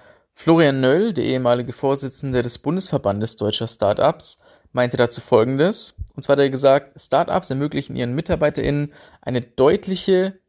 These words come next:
und größere Mitbestimmung als die meisten etablierten Unternehmen. Und das schaffen sie durch ihre innovativen Strukturen. Viele Start-ups und vor allem viele digitale Start-ups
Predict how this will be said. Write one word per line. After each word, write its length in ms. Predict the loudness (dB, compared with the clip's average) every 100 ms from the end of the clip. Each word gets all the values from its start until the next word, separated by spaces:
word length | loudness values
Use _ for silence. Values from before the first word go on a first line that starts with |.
| _
und 200 | -18 -16
größere 640 | -8 0 2 2 0 2 2
Mitbestimmung 920 | 2 -4 -8 -10 -6 -4 -4 -6 -12 _ _ _ -8
als 180 | -4 -2
die 80 | 0
meisten 580 | 2 2 2 -2 -2
etablierten 480 | -2 -2 0 -2 -4
Unternehmen. 540 | -8 -8 -8 -8 -12 -16 _ _ _
Und 120 | 0
das 120 | 2
schaffen 320 | 2 0 0 0
sie 360 | 0 0 -2 _ _ -16
durch 140 | -6
ihre 200 | -2 0
innovativen 540 | 0 0 -2 -4 -8 -8
Strukturen. 640 | -10 -14 -8 -4 -4 -8 _ _ _ _ _ _ _ _ _ _ _ _
Viele 380 | -14 -4 0 2
Start-ups 580 | 2 2 2 0 0 -4
und 120 | -4
vor 180 | 0 2
allem 240 | 2 -2
viele 300 | -6 -2 -2
digitale 500 | -2 -4 -4 -4 -6
Start-ups 720 | -2 0 0 2 0 0 -8